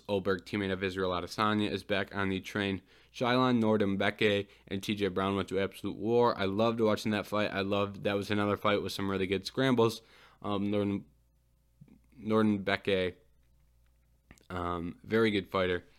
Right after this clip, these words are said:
and really deserved a win in that one. Sergey Morozov versus Raulian Paiva. I like Paiva. I think he's very underrated, but Raulian Paiva went out there and put it on Sergey Morozov for the first round,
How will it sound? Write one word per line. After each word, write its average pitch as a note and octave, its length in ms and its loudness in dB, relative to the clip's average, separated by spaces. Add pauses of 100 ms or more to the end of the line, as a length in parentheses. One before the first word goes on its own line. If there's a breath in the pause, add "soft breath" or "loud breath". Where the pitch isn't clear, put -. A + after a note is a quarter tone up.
(440 soft breath)
and F2+ 640 -4
really G#2+ 240 -2
deserved F#2 380 -2
a F2+ 60 0
win F2+ 180 -4
in F2 100 -4
that G2 220 0
one. A2 240 0 (320 loud breath)
Sergey C#3+ 260 4
Morozov A#2 500 6
versus G2+ 800 2 (380)
Raulian G#2+ 360 0
Paiva. G#2+ 440 2
I A#2+ 140 2
like A2+ 360 2
Paiva. A2 400 4
I G#2 140 0
think G2+ 180 0
he's G2+ 120 2
very G2 280 4
underrated, F#2+ 680 2 (360 loud breath)
but - 160 0
Raulian A2+ 400 0
Paiva F#2 500 2 (1600)
went G#2 220 0
out G#2 160 0
there G#2 180 6
and F#2 240 -4
put A#2+ 180 2
it G#2+ 100 4
on G2 240 2
Sergey G2 280 0
Morozov F#2+ 560 0
for F#2+ 80 -2
the F2+ 80 -2
first G2 300 0
round, F#2+ 300 0